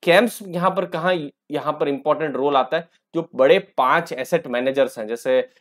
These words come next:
एसबीआई हुआ है, एचडीएफसी हुआ, आईसीआईसीआई हुआ, कोटक हुआ, तो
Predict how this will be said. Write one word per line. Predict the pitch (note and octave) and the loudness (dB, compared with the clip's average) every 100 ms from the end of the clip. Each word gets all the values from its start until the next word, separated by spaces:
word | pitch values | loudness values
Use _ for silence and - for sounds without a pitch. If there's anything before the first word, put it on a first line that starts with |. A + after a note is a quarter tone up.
| _ - | _ -10
एसबीआई | C3 - C#3 C3+ | -10 -2 0 0
हुआ | A#2+ A#2 A#2 A#2 | 0 0 2 2
है, | A2+ | -2
एचडीएफसी | B2+ C#3+ D3+ C#3 - B2 | -6 -6 -2 -4 -6 -12
हुआ, | A#2 A2+ | -4 -2
आईसीआईसीआई | A2 C3+ - D#3+ D3 C#3 B2+ A#2+ | -2 -4 -4 -2 -2 -4 -4 -2
हुआ, | A#2+ | -2
कोटक | A#2+ E3+ F3+ F#3+ - | -2 -2 -2 -2 -4
हुआ, | - - _ _ | -8 -8 _ _
तो | B3 A3+ | -10 -10